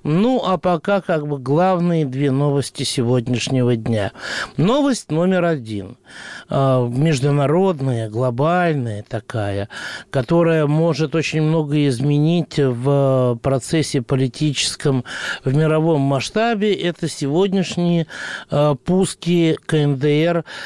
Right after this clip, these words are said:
э, ракет, баллистических ракет средней дальности.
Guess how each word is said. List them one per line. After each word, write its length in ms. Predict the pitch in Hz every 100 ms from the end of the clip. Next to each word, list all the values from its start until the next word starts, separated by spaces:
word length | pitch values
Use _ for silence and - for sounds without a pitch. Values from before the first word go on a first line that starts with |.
| - -
э, 1000 | 139 139 143 139 135 135 135 131 139
ракет, 520 | 147 165 - 190 180 -
баллистических 840 | 143 151 151 - 170 151 - 143 -
ракет 400 | 147 - 196 170
средней 720 | - - 147 170 175 170 170 139
дальности. 960 | 127 170 151 113 85 - - -